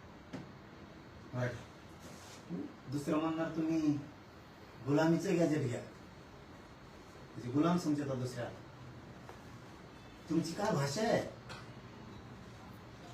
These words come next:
दुसऱ्या जिल्ह्यातला धरून आणायचा आणि इकडं त्या परळीच्या टोळीनं मिरवायचा. तुम्हाला तुमचं कळानं सुद्धा ज्या मराठीने तुम्हाला किती सांभाळलं,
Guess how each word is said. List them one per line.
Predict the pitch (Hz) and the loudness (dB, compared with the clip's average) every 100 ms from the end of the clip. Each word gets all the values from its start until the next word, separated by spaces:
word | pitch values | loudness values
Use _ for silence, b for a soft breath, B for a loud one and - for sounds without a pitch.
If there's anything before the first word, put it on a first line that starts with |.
| - - - 143 | -10 -10 -8 0
दुसऱ्या | 147 165 170 | 2 6 6
जिल्ह्यातला | 170 165 165 165 | 8 6 6 6
धरून | 143 156 | 6 4
आणायचा | 165 165 151 180 | 4 4 2 4
आणि | 165 | 4
इकडं | 165 170 170 | 4 4 2
त्या | 170 | 2
परळीच्या | - - 165 165 156 | 0 0 2 4 2
टोळीनं | 165 - 175 170 170 175 | -2 4 6 8 10 10
मिरवायचा. | 180 170 143 135 - - - - - - - - - - - | 10 10 8 6 -2 -8 -16 -16 -14 -14 -14 -14 -16 -14 -4
तुम्हाला | 139 151 | 0 2
तुमचं | 156 151 147 170 | 2 4 4 2
कळानं | - 156 160 165 | 2 4 4 2
सुद्धा | 160 147 151 - | 2 2 2 2
ज्या | 135 139 | 0 2
मराठीने | 139 135 135 135 | 2 0 -2 -2
तुम्हाला | 131 123 | -2 -4
किती | - - - | -4 -8 -6
सांभाळलं, | 120 110 107 | -6 -6 -8